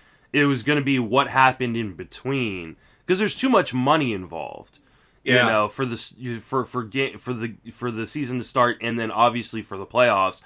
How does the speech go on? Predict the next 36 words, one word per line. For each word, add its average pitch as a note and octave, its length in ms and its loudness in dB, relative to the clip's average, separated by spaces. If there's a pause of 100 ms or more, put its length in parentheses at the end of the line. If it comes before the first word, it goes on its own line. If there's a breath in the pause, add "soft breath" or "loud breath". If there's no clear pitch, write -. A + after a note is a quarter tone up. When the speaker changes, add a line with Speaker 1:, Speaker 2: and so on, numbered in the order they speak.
(360 loud breath)
Speaker 1:
So, - 160 -4
like, C3 140 2
I C3 80 2
really C#3 340 2
think C3 240 -4
that A#2+ 240 -2
it B2+ 80 2
will A#2 260 0
still B2 300 -4
start A#2 360 0
and F#2+ 120 -12
finish, A2+ 540 -4
but G#2 260 0 (420 soft breath)
I C3+ 120 4
do C#3+ 260 0
worry B2+ 340 4
that B2 160 4
at G#2+ 140 -2
some B2 340 0
point A2+ 480 -2
they're A2 120 -2
gonna A2+ 280 0
have A2 200 0
to G2+ 80 -10
shut A2 220 -4
it G2+ 120 -6
down A2 320 4
for G#2+ 160 -8
two G#2+ 240 -8
weeks G2+ 320 -6
and G#2+ 180 -6
then A2 180 -4
just G2 160 -12
make A#2+ 180 -4
a G#2+ 60 -8
decision. G#2 640 -6